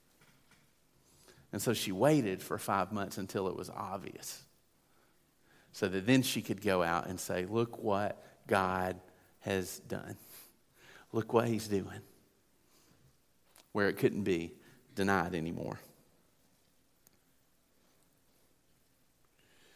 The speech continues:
She celebrated. She was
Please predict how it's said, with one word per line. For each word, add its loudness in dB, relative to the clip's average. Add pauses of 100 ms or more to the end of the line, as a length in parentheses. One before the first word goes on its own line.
(960)
She -4
celebrated. 2
She -6
was -4